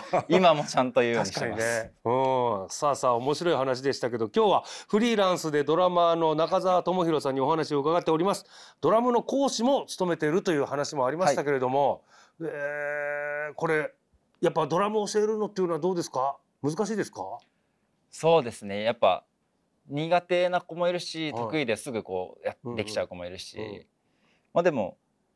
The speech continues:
Speaker 2: 大体僕がその教えてる子たちは、高校の子たちとか、本当に初心者の子たちばっかりなんですけど、
Speaker 1: うん。はい、はい。
Speaker 2: 大体十五分とか二十分で、
Speaker 1: うん。
Speaker 2: 簡単なそのビートみたいなのは
Speaker 1: うん。
Speaker 2: 叩けるようにできちゃいますね。
Speaker 1: えー。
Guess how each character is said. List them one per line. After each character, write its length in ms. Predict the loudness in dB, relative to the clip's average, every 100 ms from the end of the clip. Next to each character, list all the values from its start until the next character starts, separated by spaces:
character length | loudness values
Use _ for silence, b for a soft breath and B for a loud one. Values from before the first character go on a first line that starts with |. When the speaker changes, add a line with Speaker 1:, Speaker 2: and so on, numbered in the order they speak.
| -4
Speaker 2:
大 280 | 0 2 4
体 320 | 4 4 0
僕 580 | -4 -2 -2 0 0 2
が 160 | 2
そ 140 | 2 -6
の 200 | -6 -8
教 100 | -8
え 60 | -8
て 140 | -6 -8
る 120 | -8
子 160 | -10
た 160 | -6 -6
ち 160 | -6 -4
は、 460 | 2 2 0 -6 _
高 180 | 0 0
校 200 | 0 -4
の 80 | -2
子 120 | -2
た 140 | -2 -2
ち 80 |
と 100 | -4
か、 140 | -4 -4
本 180 | -4 -6
当 60 |
に 60 | -8
初 80 | -8
心 200 | -10 -8
者 100 | -8
の 100 | -10
子 140 | -14
た 140 | -12 -12
ち 80 | -12
ば 100 | -4
っ 40 |
か 120 | -2
り 60 | -2
な 80 | -4
ん 40 |
で 80 | -6
す 100 | -6
け 80 | -8
ど、 100 | -8
Speaker 1:
う 40 |
ん。 20 |
は 60 | -8
い、 20 |
は 40 | -8
い。 20 | -2
Speaker 2:
大 160 | 0
体 320 | 4 4 4 0
十 260 | -4 0
五 140 | 0 -2
分 240 | -4 -6
と 60 | -6
か 80 |
二 100 | -4
十 100 | -4
分 320 | -6 -8 -6 -2
で、 280 | 2 2
Speaker 1:
う 80 | 0
ん。 100 | -4
Speaker 2:
簡 180 | -4 0
単 240 | 2 2
な 140 | 0 -4
そ 120 | -6
の 360 | -6 -4 -6 -8 _ _ _ -4
ビ 180 | -4 0
ー 20 |
ト 120 | -2
み 120 | -2
た 100 | -2
い 40 | -4
な 80 | -4
の 140 | -2
は 260 | 0 0 -2
Speaker 1:
う 40 |
ん。 20 | -6
Speaker 2:
叩 160 | -4
け 100 | -2
る 60 | -2
よ 80 | -4
う 20 |
に 80 | -6
で 120 | -8
き 60 |
ち 80 | -8
ゃ 40 | -16
い 20 |
ま 80 | -20
す 100 | -20
ね。 60 | _ -8
Speaker 1:
え 20 |
ー。 880 | -6 -6 -6 -6 -4 -4 -2 -4